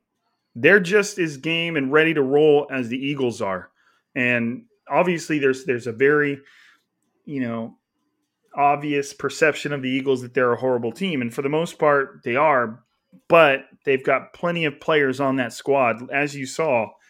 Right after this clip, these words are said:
that can, that can change the game really quickly.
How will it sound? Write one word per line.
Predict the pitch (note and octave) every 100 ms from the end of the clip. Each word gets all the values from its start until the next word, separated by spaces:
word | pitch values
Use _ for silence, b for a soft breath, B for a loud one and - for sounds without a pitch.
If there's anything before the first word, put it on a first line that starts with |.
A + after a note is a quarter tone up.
| b b
that | C3 C3
can, | C3 A#2 A#2
that | B2
can | A#2+ A#2
change | D#3 C#3 A#2+
the |
game | A#2 C#3 B2
really | B2+ A#2+
quickly. | A2+ D#3 D#3 A2